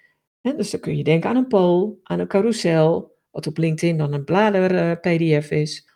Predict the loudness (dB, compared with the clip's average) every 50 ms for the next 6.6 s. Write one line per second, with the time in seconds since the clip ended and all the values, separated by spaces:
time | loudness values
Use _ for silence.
0 | _ _ _ 2 2 2 2 0 2 2 4 2 2 2 2 4 4 4 2 0
1 | 0 -2 -2 -2 0 0 0 0 0 2 2 2 0 0 -2 -4 -4 -2 -2 -2
2 | -2 -2 -4 -4 0 2 2 2 2 0 -2 -6 -8 _ _ _ _ -8 -8 -6
3 | -6 -8 _ _ _ -6 -6 -6 -4 -6 -4 0 2 4 4 2 0 -4 -8 -2
4 | 2 4 4 4 4 2 -2 -6 -4 0 2 2 2 2 0 0 -2 0 0 -2
5 | -2 -4 -4 -4 -4 -4 -4 -4 -6 -4 -2 -2 -2 -2 -2 -2 -2 -2 -2 -2
6 | 0 -2 -2 -2 -2 -4 -4 -4 -6 -14 -20 _